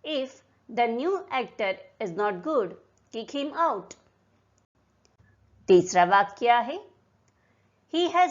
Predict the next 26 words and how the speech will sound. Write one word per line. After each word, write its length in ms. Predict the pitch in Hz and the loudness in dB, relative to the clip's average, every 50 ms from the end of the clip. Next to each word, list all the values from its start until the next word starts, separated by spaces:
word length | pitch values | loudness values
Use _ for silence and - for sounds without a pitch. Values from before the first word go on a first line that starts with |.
| - 262 | 0 -4
no 120 | 214 214 | -4 -4
kick 420 | 240 226 - 302 302 240 - - - _ _ _ - 190 | -4 -6 -6 -10 -10 -10 -12 -18 -20 _ _ _ -8 -2
left 360 | 202 220 233 233 233 - 277 | 0 2 2 0 0 -4 -8
in 100 | 285 285 254 302 | -8 -8 -8 -8
him." 200 | 311 311 240 175 151 156 - _ _ _ _ _ _ _ _ _ _ _ _ _ _ _ _ _ _ _ _ _ _ _ _ _ _ _ _ - | -8 -8 -8 -8 -10 -12 -16 _ _ _ _ _ _ _ _ _ _ _ _ _ _ _ _ _ _ _ _ _ _ _ _ _ _ _ _ -4
चौथा 380 | 226 190 165 160 - - 170 180 | -4 -2 -2 -4 -6 -6 -6 -2
वाक्य 440 | 196 208 208 202 - - - 240 | 0 -2 -2 -2 -6 -8 -4 -2
आहे, 300 | 247 247 254 247 262 320 427 - - _ _ _ _ _ _ _ _ _ _ _ _ _ _ _ _ _ 285 | 0 0 0 -2 -4 -8 -12 -14 -18 _ _ _ _ _ _ _ _ _ _ _ _ _ _ _ _ _ 0
"What 120 | 330 359 359 349 381 | 0 0 0 -2 -2
time 220 | 381 370 349 302 | -2 -2 0 0
does 140 | 349 339 330 | 2 0 0
the 180 | 330 339 359 | 0 0 -2
match 320 | 320 285 277 285 285 - - - - - | 0 0 -2 -4 -6 -8 -12 -18 -14 -14
kick 200 | 214 185 - - | -14 -12 -8 -4
off?" 180 | 254 262 262 254 - - - _ _ _ _ _ _ _ _ _ _ _ _ _ _ _ - | -2 -2 -2 -4 -6 -14 -20 _ _ _ _ _ _ _ _ _ _ _ _ _ _ _ -2
फ्रेंड्स, 420 | - 220 202 202 240 269 - - - - _ - - - - | 4 6 6 8 6 6 2 0 -2 -8 _ -20 -20 -10 0
व्हिडिओला 480 | 180 190 196 180 202 208 196 202 196 | 2 2 4 6 6 6 8 8 8
लाईक, 300 | 190 185 185 208 269 269 - | 8 8 8 8 8 6 2
शेअर 360 | - - - 202 175 185 185 185 - - | -4 -4 2 4 6 6 6 4 2 2
आणि 160 | 185 175 170 | 2 2 2
कमेंट 400 | 170 - 175 180 208 247 269 262 | 2 2 2 4 4 2 2 2
करायला 380 | 277 254 254 254 254 247 254 | 2 2 4 4 4 4 4
विसरू 320 | 233 180 170 175 - 180 180 | 2 2 0 -2 -2 0 0
नका 320 | 196 202 202 - 175 151 147 - - _ _ _ _ _ _ | 2 0 0 -2 -4 -8 -8 -10 -16 _ _ _ _ _ _
आणि 220 | 175 160 175 180 | -2 0 2 2
चॅनलला 500 | 180 180 185 175 170 170 180 180 196 247 | 2 2 2 4 4 4 6 6 6 4